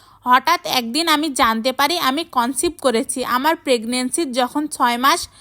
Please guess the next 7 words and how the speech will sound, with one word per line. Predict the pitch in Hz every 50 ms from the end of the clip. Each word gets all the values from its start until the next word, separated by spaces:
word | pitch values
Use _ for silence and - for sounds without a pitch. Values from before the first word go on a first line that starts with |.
| - - - - _ _ -
তখন | 269 262 262 - 330 320
আমার | 320 320 320 349 403
স্বামীর | - - - - 240 233 240 247
সাথে | - 311 294 - 359
আরেকজনের | 339 302 262 247 247 247 233 220 277 277 311 339
পরক্রিয়া | 339 - 294 254 240 240 240 - 294 302 330 330
হয়। | 311 277 196 185